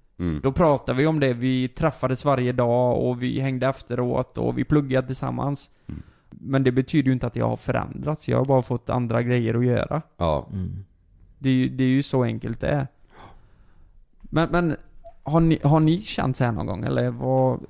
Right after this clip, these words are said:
Speaker 2: Är det,
Speaker 3: Jag har ju
Speaker 2: är det
Speaker 3: känt att man har glidit isär, eller från, eh, polare och så, men då är det ju,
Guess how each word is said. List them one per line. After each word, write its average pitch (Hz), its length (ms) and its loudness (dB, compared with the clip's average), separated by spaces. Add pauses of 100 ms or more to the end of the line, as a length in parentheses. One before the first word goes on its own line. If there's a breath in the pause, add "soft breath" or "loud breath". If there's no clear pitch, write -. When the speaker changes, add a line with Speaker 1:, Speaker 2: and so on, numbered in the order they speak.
(880 loud breath)
Speaker 2:
Är 135 40 -2
det, 139 60 4
Speaker 3:
Jag 143 60 6
har 147 40 6
ju 151 40 6
Speaker 2:
är 135 40 4
det 127 40 0
Speaker 3:
känt 143 300 2
att 185 100 2
man 190 160 4
har 185 60 4
glidit 180 360 4
isär, 135 380 2
eller 131 180 4
från, 104 400 4
eh, 104 140 6
polare 104 360 0
och 135 80 0
så, 131 100 4
men 104 200 2
då 139 220 4
är 151 100 4
det 120 80 2
ju, 110 240 0